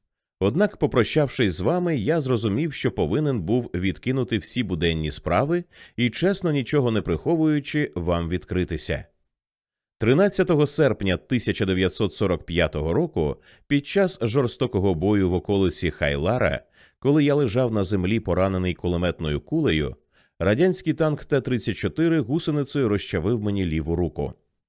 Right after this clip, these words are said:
Непритомного мене відвезли у радянський військовий шпиталь у Читі, оперували і якось врятували життя.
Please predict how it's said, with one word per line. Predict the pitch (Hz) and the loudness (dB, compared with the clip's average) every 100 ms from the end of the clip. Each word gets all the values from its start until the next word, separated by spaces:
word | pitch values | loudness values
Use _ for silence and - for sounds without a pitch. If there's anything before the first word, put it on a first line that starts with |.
| _ - | _ -10
Непритомного | 76 92 104 - 131 143 120 110 | -4 -2 0 0 -2 0 0 0
мене | 101 90 110 | 0 0 0
відвезли | 104 73 90 101 98 98 - | -2 0 0 0 0 -2 0
у | |
радянський | 90 78 87 101 - 104 87 | -2 0 0 -2 -4 -4 -2
військовий | 82 - 87 80 | -2 -2 -2 -2
шпиталь | 80 - 78 87 98 110 - - _ | -4 -6 -4 0 0 -2 -10 -20 _
у | 104 | -6
Читі, | 98 101 - 135 71 - _ _ _ _ | -4 -4 -4 -6 -6 -8 _ _ _ _
оперували | 76 76 82 76 85 123 151 - | -4 0 0 2 2 2 0 -2
і | 95 | -2
якось | 98 120 131 - | 0 0 -2 -4
врятували | 92 104 90 82 76 80 | -2 -2 0 -2 0 0
життя. | 78 85 - 71 | -2 -6 -2 -2